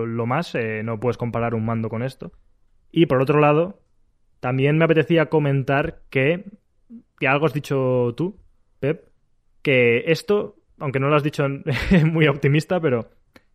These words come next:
es más allá que un dispositivo para jugar a juegos. Y eso hay que tenerlo en cuenta. Puede que no para el público masivo, pero, por ejemplo, abre,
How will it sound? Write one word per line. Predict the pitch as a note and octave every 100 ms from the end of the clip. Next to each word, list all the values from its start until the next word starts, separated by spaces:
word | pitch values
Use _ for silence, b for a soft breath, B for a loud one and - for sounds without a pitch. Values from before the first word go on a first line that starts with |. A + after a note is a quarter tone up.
| _
es | - D#3+
más | G3 F#3
allá | D3 D#3 E3
que | -
un | C3+ C#3+
dispositivo | D3+ D3 C3 E3
para | D3 A#2
jugar | A#2+ B2+ C#3
a |
juegos. | - B2 - -
Y | C3+
eso | B2+ E3+
hay | E3+
que |
tenerlo | E3+ E3+ E3+ E3 D#3+ D#3+
en | D#3 C#3+
cuenta. | F3 C#3 G#2+
Puede | C3+ E3+
que | E3+
no | E3 D3+
para | C#3+
el | C#3
público | C#3+ C#3+ C3+
masivo, | B2 - D#3 D3 -
pero, | C3 A#2+ A2 G#2+ - b b b b _
por | - C#3
ejemplo, | D3+ D#3 F#3+ D3
abre, | D3 E3+ F3 E3+ D3